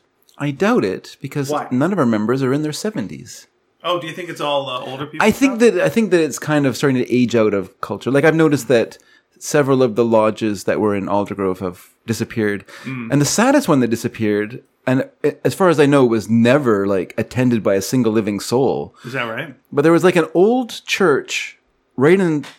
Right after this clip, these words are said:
Speaker 1: the center of Alder-, not center of Aldergrove, but right in town.
Speaker 2: Okay.
Speaker 1: And for about twenty years, like, from when we moved there to when the girls were growing up and w-, could ask questions about this weird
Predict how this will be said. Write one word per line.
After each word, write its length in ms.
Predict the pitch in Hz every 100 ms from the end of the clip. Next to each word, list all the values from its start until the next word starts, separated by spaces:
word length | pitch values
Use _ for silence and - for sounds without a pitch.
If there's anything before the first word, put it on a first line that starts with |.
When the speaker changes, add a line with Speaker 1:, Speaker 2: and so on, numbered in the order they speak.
| _ _
Speaker 1:
the 100 | -
center 360 | 113 165 156 139
of 80 | 117
Alder-, 260 | 117 117
not 180 | 113 95
center 160 | 120 107
of 60 |
Aldergrove, 280 | 101 95 107
but 60 | 143
right 140 | 190
in 100 | 180
town. 480 | 139 113 90 90 104 _ _
Speaker 2:
Okay. 260 | 139 127 135 _ _ _ _
Speaker 1:
And 480 | 127 139 135 131 127
for 100 | -
about 220 | 143 160 -
twenty 340 | - 220 285
years, 680 | 175 117 92 107 - - - -
like, 200 | 131 -
from 140 | 156
when 120 | 147
we 80 | 190
moved 300 | 139 135 139
there 420 | 107 95 98 135 _ _ _ _
to 100 | -
when 160 | 131 143
the 60 | 131
girls 320 | 127 131 123
were 340 | 110 104 101 _ _ _ -
growing 260 | 131 113
up 200 | 120 127
and 180 | 113 101
w-, 260 | 95 101 - _ _ _ _
could 120 | 123
ask 160 | 117 -
questions 360 | 127 127 104 90
about 180 | 95
this 220 | 92 92 -
weird 220 | 104 101